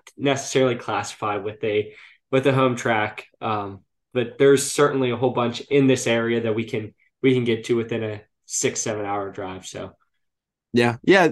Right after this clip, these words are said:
Speaker 2: Yeah. We're not too far away from, like, your Martinsvilles, Bristol, Richmond are all about the same as Michigan and Pocono.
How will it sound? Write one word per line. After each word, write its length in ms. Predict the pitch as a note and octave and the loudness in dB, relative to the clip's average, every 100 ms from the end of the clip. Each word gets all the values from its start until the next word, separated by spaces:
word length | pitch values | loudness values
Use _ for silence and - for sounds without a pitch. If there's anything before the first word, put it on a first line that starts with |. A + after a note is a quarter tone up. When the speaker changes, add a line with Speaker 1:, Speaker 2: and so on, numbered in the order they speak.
| - | 0
Speaker 2:
Yeah. 260 | E3+ F3 | 2 6
We're 100 | C#3 | 6
not 180 | F3+ G3+ | 6 4
too 100 | G3 | 0
far 220 | - D3 | 4 4
away 180 | B2 B2 | 6 4
from, 180 | A2+ A2+ | 4 0
like, 380 | A2 G#2+ F#2+ G#2+ | 2 0 -2 -4
your 140 | G#2+ | -2
Martinsvilles, 720 | A2 A2+ G#2+ - A2 G#2+ G2+ | 0 -2 -4 -6 -4 -4 -6
Bristol, 680 | - A#2+ G#2+ - G#2+ G#2+ G#2 | -4 -4 -4 -4 -2 0 -2
Richmond 520 | G#2+ G#2+ - D3+ F#2+ | -2 -4 -4 -6 -4
are 100 | G2 | -2
all 160 | A2 G#2+ | 0 0
about 320 | G#2 G#2 - | 2 0 -2
the 100 | F#2 | -10
same 600 | - A#2 G#2+ G#2+ G#2+ G#2 G2+ | -8 -4 -2 -2 -4 -6 -6
as 540 | G2+ G2+ G2+ G2 - | -4 -4 -6 -8 -8
Michigan 720 | G#2 A#2+ - A2+ G#2+ G#2 G#2+ - | -4 -4 -2 -2 -2 -4 -6 -8
and 200 | F#2 - | -10 0
Pocono. 540 | D3 D3 F2+ - - | 4 4 2 -6 -12